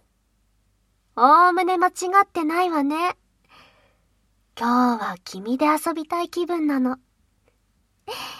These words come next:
付き合ってくれるかしら？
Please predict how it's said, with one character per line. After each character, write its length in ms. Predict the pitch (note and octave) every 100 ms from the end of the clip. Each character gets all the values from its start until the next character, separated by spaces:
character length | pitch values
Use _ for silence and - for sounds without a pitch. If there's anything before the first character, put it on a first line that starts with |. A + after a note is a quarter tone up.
| - - _ _ _ _ _ _
付 200 | - -
き 240 | - A#3 A#3+
合 60 |
っ 40 | B3
て 240 | - F#3+
く 200 | - F3
れ 160 | F3+ A3+
る 100 | D#4
か 160 | G#4+
し 180 | - E4
ら？ 160 | C#4+